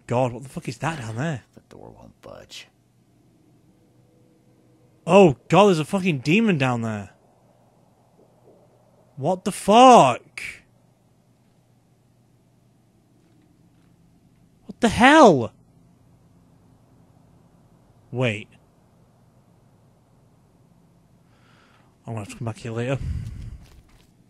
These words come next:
Speaker 1: I know. I just know. If we're talking about carpenters, or the Carpenter family, and their ruins is underground,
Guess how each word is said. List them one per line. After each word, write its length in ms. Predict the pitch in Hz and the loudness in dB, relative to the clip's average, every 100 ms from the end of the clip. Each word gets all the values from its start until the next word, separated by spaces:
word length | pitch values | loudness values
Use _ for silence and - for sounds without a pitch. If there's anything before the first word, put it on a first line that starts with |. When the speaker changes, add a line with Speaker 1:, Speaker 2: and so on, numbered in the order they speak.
| _ _ _ _ _ _ _ _ - | _ _ _ _ _ _ _ _ -18
Speaker 1:
I 80 | 110 | -12
know. 200 | 110 135 - _ _ _ _ _ _ - | -8 -8 -10 _ _ _ _ _ _ -16
I 100 | 110 | -14
just 160 | 107 | -8
know. 140 | 127 139 - _ _ _ _ - - - - - - - _ _ _ | -4 -4 -6 _ _ _ _ -20 -20 -20 -20 -20 -20 -20 _ _ _
If 160 | 170 131 | -8 6
we're 220 | 196 220 | 8 8
talking 400 | - 214 202 202 | 10 8 8 4
about 300 | 196 190 165 | 6 6 8
carpenters, 840 | 185 185 156 139 127 160 170 - _ _ - | 8 8 6 -2 -2 -2 -4 -14 _ _ -12
or 80 | 139 | -8
the 60 | 131 | 0
Carpenter 340 | 156 147 139 | 2 2 0
family, 400 | 147 156 131 147 - _ _ _ _ _ _ _ _ _ _ _ _ - 139 | 0 0 -2 -8 -10 _ _ _ _ _ _ _ _ _ _ _ _ -8 2
and 160 | 156 | 6
their 140 | 156 160 | 8 10
ruins 240 | 175 156 | 8 8
is 80 | 143 | 4
underground, 720 | 156 135 156 127 139 160 | 2 4 4 4 2 -2